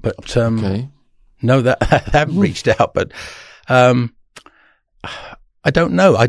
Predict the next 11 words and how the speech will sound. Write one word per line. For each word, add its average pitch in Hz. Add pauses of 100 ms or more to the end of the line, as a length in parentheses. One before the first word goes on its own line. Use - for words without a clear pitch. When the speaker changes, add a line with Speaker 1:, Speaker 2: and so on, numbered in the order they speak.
(160)
Speaker 1:
I, 139 (220)
I, 131 (260)
I -
think - (160)
we, 151
we've, 160
we've 151
tried 165
to 131
be 107 (240)
polite 113